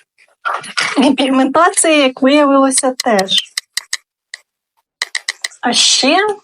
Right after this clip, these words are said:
хайлайтер почав знімати на чистій шкірі рум'яна, тобто розчиняти. Тому я сподіваюся, що сьогодні факапів у нас якось не буде, бо хотілося б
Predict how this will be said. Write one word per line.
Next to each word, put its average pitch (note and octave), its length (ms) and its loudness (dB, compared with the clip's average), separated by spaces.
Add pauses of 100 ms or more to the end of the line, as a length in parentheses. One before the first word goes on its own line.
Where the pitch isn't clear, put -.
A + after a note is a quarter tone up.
(260)
хайлайтер A3 880 0
почав A#3+ 440 0
знімати B3 640 2
на A3 160 2
чистій A3 460 0
шкірі B3 460 0
рум'яна, A3+ 640 -4
тобто A#3+ 280 -4
розчиняти. A3 840 0 (240)
Тому A#3 240 4
я C4+ 100 4
сподіваюся, C4 720 2
що C4 140 2
сьогодні A#3+ 420 0 (500)
факапів A#3+ 540 -2
у A#3+ 40 -2
нас A#3 260 -2
якось B3 380 0
не B3+ 120 2
буде, E4+ 340 -2
бо A3+ 140 0
хотілося B3+ 520 0
б G#3+ 220 0